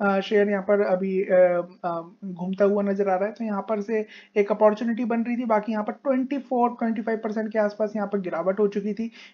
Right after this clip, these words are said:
दूसरा point, तीसरा point इसका जो आरएसआई है वो ज्यादा, वो, वो भी अच्छा खासा favorable था। अगर बात करें कितना था, अ, यहाँ पर आरएसआई,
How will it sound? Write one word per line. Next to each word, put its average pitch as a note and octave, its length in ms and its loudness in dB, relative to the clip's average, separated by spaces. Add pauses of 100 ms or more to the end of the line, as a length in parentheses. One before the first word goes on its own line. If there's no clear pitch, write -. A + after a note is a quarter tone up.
(100)
दूसरा A3+ 340 2
point, A#3+ 340 -2 (240)
तीसरा B3+ 280 2
point C4 260 0
इसका A#3 240 -2
जो A#3+ 120 -2
आरएसआई A3 560 0
है A#3 100 0
वो A3 260 0
ज्यादा, G#3+ 220 4
वो, G#3 540 -2
वो G#3 200 6
भी A#3 120 2
अच्छा A3 220 -2
खासा A3 240 -2
favorable G#3 600 4
था। A3 180 0
अगर G#3 200 0
बात F#3+ 200 0
करें G#3 200 0
कितना G#3 320 -6
था, G#3+ 220 -2
अ, F#3+ 260 -2
यहाँ F#3+ 140 -10
पर G3 120 -4
आरएसआई, G3+ 460 -2